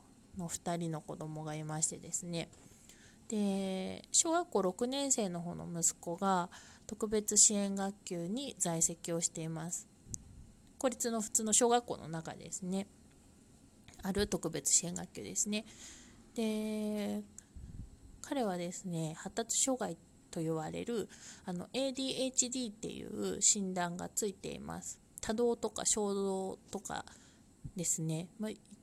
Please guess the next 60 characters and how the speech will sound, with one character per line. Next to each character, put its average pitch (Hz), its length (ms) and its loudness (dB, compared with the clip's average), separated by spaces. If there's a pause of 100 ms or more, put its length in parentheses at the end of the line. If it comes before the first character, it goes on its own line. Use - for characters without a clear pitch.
(120)
一 208 220 -2
番 277 220 -4
多 294 120 -2
い - 20 -2
の 165 160 -6
か - 180 -12
な、 165 320 -10 (300)
発 - 200 -14
達 170 220 -4
障 175 240 -2
害 - 120 -8
っ - 20 -14
て - 140 -12
言 90 40 -8
わ 85 60 -8
れ 165 140 -10
る 160 100 -8
こ - 160 -16
ん 85 100 -10
な。 82 200 -12 (640)
な 233 80 -8
ん 220 40 -14
か、 196 140 -4
ま 190 260 0
あ、 - 200 -20
落 208 240 0
ち 233 120 0
着 214 40 -12
き 220 160 -2
が 214 120 4
な 247 200 10
く 214 200 6
動 233 160 12
き - 200 8
回 226 80 8 (180)
っ 202 60 0
た 196 180 0
り、 180 160 -4
ま 185 140 -2
あ、 - 20 0
六 170 260 -2
年 370 200 0
生 226 160 4
な 190 120 4
の 170 160 2
で、 170 280 6
も 175 140 0
う - 20 6
そ 202 160 8
こ 269 120 -6
ま 392 200 2
で 220 100 2
は 165 140 2
な 175 120 0
い 170 60 -2
ん 165 40 -2
で 160 120 -4
す - 100 0
け - 140 -8
ど、 180 160 -6